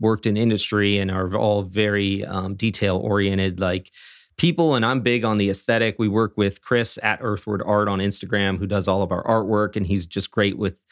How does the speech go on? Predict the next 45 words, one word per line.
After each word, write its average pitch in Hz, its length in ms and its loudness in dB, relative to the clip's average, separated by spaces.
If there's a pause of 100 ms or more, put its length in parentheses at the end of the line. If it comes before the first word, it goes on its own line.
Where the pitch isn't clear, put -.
(300)
capturing 120 520 0
the 101 120 2
kind 104 200 -2
of 95 120 -2
occult 104 400 -2
vibe, 101 480 2 (420)
uh, 98 220 0
that, 101 260 0
that 107 380 0
we're 110 180 0
after 98 680 0 (100)
and 98 140 0
just 101 180 -2
making 101 380 0
really 107 420 2
awesome 95 720 -2
monochromatic, 98 720 0 (180)
um, 92 460 -4 (220)
pedal 123 240 2
artwork, 101 400 0
which 113 140 0
he's 151 200 2
done 123 180 2
work 113 200 0
for 95 100 -4
Black 95 260 0
Arts 101 240 -4
Toneworks. 143 640 0 (300)
He - 100 -4
did 117 160 2
a 98 40 0
bunch 98 280 -2
of 101 60 -2
work 101 260 0
for 98 220 -2
Dunwich 104 560 0
over 95 180 0
the 95 80 -4
years 98 380 0
and 90 180 -2 (320)
just 117 160 0
some 120 180 2
of 98 120 0
my 87 220 2
favorite, 98 540 -2